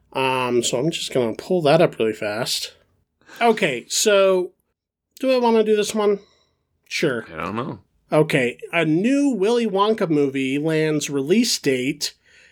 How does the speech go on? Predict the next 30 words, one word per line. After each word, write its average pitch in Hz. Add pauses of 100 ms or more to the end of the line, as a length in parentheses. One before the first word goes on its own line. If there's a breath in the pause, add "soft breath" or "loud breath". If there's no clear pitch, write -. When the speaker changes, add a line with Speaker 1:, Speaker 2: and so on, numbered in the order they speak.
(220 soft breath)
Speaker 1:
and 156
they're 156
looking 180
Speaker 2:
Hmm. -
Speaker 1:
at, 151
this 220
was 311
a 320
little 285
while 247
ago, 139
so 156
I 147
wonder 202
if 208
they've 175
actually 151 (400)
updated 147
this, 131
if 151
they've 135 (120)
chosen. 139 (320 loud breath)
It's -
going 233
to 240
be 208
a 175
Willy 226
Wonka 208
prequel, 135